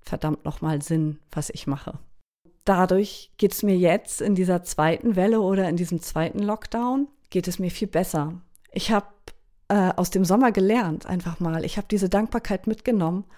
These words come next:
und hab dieses Gefühl behalten, Musik muss unter die Leute und es muss erzählt werden und es muss kommuniziert werden. Und wir müssen miteinander im Gespräch bleiben in irgendeiner Weise.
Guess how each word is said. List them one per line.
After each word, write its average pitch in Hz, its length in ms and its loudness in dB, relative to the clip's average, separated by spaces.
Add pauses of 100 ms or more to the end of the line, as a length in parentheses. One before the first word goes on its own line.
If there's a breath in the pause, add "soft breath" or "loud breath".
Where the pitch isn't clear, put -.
(420 loud breath)
und 190 140 -2
hab 196 140 -2
dieses 190 320 -2
Gefühl 226 400 0
behalten, 196 640 0
Musik 185 520 0
muss 190 220 -4
unter 180 240 0
die 190 100 0
Leute 175 600 2
und - 160 -2
es - 120 -2
muss 202 140 -4
erzählt - 480 0
werden 185 240 0
und - 100 -6
es - 120 -6
muss 208 180 -2
kommuniziert 214 720 0
werden. 170 420 -4 (880 loud breath)
Und 190 300 2
wir 196 80 6
müssen 214 280 4
miteinander 214 520 4
im 214 140 2
Gespräch 233 480 0
bleiben 175 280 2
in 151 120 0
irgendeiner 165 520 0
Weise. 165 420 -4